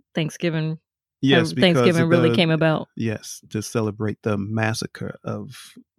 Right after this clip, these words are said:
Speaker 2: hundreds of
Speaker 1: Yes,
Speaker 2: Native
Speaker 1: which,
Speaker 2: Americans.
Speaker 1: which, who wants to celebrate a massacre, right?
Speaker 2: Exactly, exactly. So, but anyway, so this year, um, I'm interested to see if, uh,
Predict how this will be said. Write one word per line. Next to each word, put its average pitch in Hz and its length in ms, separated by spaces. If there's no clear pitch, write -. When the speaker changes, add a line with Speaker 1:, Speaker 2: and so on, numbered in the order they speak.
Speaker 2:
hundreds - 560
of 104 260
Speaker 1:
Yes, 262 280
Speaker 2:
Native 120 260
Speaker 1:
which, 101 160
Speaker 2:
Americans. 113 360
Speaker 1:
which, 98 220
who 240 140
wants 233 260
to 202 80
celebrate 196 440
a 170 80
massacre, 156 840
right? - 40
Speaker 2:
Exactly, 220 720
exactly. - 640
So, 165 400
but 160 160
anyway, 185 480
so 180 220
this 254 280
year, 123 500
um, 127 920
I'm 160 200
interested 208 560
to 170 100
see 175 380
if, 143 340
uh, 127 280